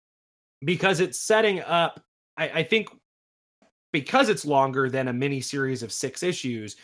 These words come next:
you have to tell a longer story. And so it takes this turn of this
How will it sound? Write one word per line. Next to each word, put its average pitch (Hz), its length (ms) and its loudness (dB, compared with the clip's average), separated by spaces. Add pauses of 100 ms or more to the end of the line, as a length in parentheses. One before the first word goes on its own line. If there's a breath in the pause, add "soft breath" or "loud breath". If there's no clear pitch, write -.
(340 loud breath)
you 185 100 4
have 196 100 6
to 196 60 2
tell 170 240 4
a - 20 6
longer 147 340 2
story. 175 440 2
And 135 100 -2
so 160 120 2
it 151 120 4
takes 190 280 -4
this 151 260 -4
turn 175 440 -4 (520)
of 156 720 2 (880)
this 165 480 0